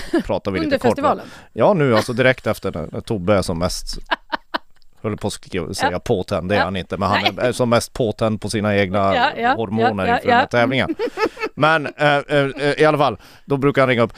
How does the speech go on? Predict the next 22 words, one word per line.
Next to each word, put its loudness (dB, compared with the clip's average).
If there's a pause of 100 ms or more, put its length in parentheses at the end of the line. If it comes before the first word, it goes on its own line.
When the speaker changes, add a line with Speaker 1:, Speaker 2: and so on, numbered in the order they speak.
(200)
Speaker 2:
Och, 2
och 2
farsan 2
var 4
ju, 2
ja, 4
ja, 2
det 0
var 4
ingen 2
överraskning. 0 (200)
Han -2
tyckte -4
ju 4
Arvingarna 0
var 0
bra. -8 (580)
Och -8
resten -2
var -10
mest -10
skit. -8